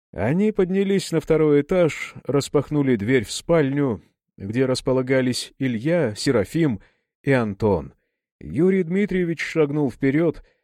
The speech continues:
собираясь с выражением произнести заранее заготовленную шутку — увидел неровные борозды трещин на обоях и остановился как вкопанный.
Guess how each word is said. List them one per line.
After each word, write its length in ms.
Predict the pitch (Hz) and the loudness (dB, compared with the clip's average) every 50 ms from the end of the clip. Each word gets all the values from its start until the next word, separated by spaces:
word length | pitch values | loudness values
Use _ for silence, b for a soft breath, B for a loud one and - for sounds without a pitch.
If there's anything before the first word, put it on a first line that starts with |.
| _ _ | _ _
собираясь 580 | - - 113 113 139 147 156 156 147 135 120 - | -6 -6 -2 0 0 2 4 4 4 2 2 -2
с 100 | - - | -4 -2
выражением 680 | 120 143 147 139 110 107 135 143 135 123 123 123 117 | 0 2 2 2 2 2 0 0 0 0 -2 -2 -2
произнести 600 | 107 127 123 113 98 101 127 120 - - - 131 123 | 0 0 0 0 0 -2 -4 -4 -4 -4 -2 -2 0
заранее 540 | 104 113 120 123 123 117 113 113 113 113 | 2 2 2 2 2 0 0 -2 -2 -2
заготовленную 840 | 104 101 117 110 120 113 127 117 104 98 101 104 107 104 101 101 101 | -2 -4 0 0 0 2 2 -2 -2 -2 -2 -2 -2 -2 -2 -4 -4
шутку — 680 | 98 - - - 151 185 - - - 196 202 202 196 b b b b b b b b _ _ | -6 -8 -6 -4 -4 -4 -4 -4 0 2 2 2 2 b b b b b b b b _ _
увидел 480 | - 208 208 190 233 226 185 196 190 180 | -6 -4 -2 -2 -4 -2 0 0 0 2
неровные 640 | 147 139 139 143 147 147 127 107 117 117 110 101 | 2 2 2 2 2 0 0 0 0 0 0 0
борозды 600 | 87 78 107 143 156 151 143 123 98 92 120 117 | -2 0 2 2 4 4 2 0 0 0 -2 -2
трещин 680 | 101 - 92 107 147 151 - - - 180 185 185 175 170 - | -2 -2 -2 0 0 0 0 -2 -2 -2 -2 -2 -4 -8 -10
на 220 | - 175 170 165 165 | -6 -2 0 0 0
обоях 580 | 156 147 170 170 165 165 170 170 156 - - _ _ _ _ _ _ _ _ _ | 2 2 2 2 4 2 0 0 -2 -4 -12 _ _ _ _ _ _ _ _ _
и 120 | - - 90 | -10 -4 -2
остановился 920 | 135 175 185 - - 208 208 202 202 156 135 160 165 147 - - 165 160 | 0 0 0 0 0 0 0 2 2 2 4 2 2 2 0 -2 -2 0
как 240 | - 156 147 143 - | 0 0 -2 -2 -4
вкопанный. 880 | - - - 95 101 104 - - 104 104 104 104 104 101 - - - | -18 -12 -4 0 0 0 2 0 0 0 0 -2 -2 -4 -6 -10 -20